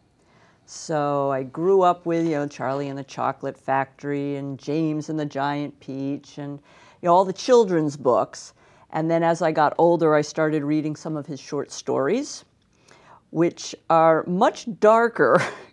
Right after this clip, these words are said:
<laughs> but they also have a very moral message. And it's essentially people get what they deserved. And so I've, I've always liked that. And I like to bring that in,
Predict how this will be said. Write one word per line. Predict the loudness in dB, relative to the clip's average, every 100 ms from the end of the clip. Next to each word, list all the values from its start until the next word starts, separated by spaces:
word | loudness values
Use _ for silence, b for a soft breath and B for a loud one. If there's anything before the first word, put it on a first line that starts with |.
| -20
<laughs> | -20 -20 -20 2
but | 4 6
they | 6
also | 6 2 -4
have | -2 -4 -4
a |
very | -2 -2 -2
moral | -2 -2 0 0 0 -2
message. | -2 -4 -6 -6 -6 -8 -14 -16 -12
And | -8 -8 -10 -10
it's | -12 -12 -12
essentially | -4 -2 -2 -4 -2 -2 -2 -8 _ _
people | -6 -4 -4
get | 0 0 0 -4
what | -4 0
they | -2
deserved. | 0 -2 -2 -2 -4 -6
And | -12 -8
so | -6
I've, | -6 -4
I've | 0
always | 2 2 0
liked | 0 0 -2 -2
that. | 0 0 -2 -6 -8
And | -8 -8 -8 -12 -14 -14 -4
I | 2
like | 4 2 0
to |
bring | -10 -4 -2 -2 -2 0
that | 0 0 -2 -6
in, | -6 -6 -6 -8